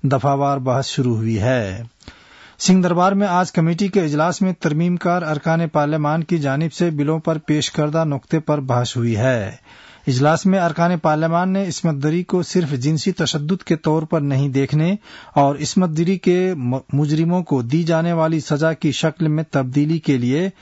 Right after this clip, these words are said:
قانون بنانے کی ضرورت پر زور دیا، کیونکہ عصمت دری کے مجرموں کو عمر قید کی سزا کے باوجود واقعات میں اضافہ ہوتا جا رہا ہے۔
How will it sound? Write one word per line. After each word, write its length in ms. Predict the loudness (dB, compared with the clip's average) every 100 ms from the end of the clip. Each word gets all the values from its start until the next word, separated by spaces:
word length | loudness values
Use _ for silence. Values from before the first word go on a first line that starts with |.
| -20 -12 2
قانون 420 | 4 4 2 2
بنانے 360 | 2 0 0
کی 160 | 0 -2
ضرورت 400 | 0 0 0 0
پر 120 | -2
زور 300 | 0 0 0
دیا، 380 | 0 2 2 -2 -8 -20 0
کیونکہ 320 | 2 2 0
عصمت 360 | 0 0 -2 0
دری 220 | 0 0
کے 180 | 0 0
مجرموں 500 | 0 0 0 0 -2
کو 300 | -2 -2 -2
عمر 220 | -2 -2 -2
قید 360 | 0 0 0
کی 160 | -2 -4
سزا 300 | -2 -2 -2
کے 180 | 0 0
باوجود 540 | 2 0 0 0 0 -4 -16 -14 0
واقعات 540 | 2 2 2 0 0
میں 180 | 0 -2
اضافہ 640 | -2 0 0 0 0 0 -2 -10 -4
ہوتا 220 | -2 0
جا 200 | 0 0
رہا 320 | 0 0 0
ہے۔ 340 | 0 0 -4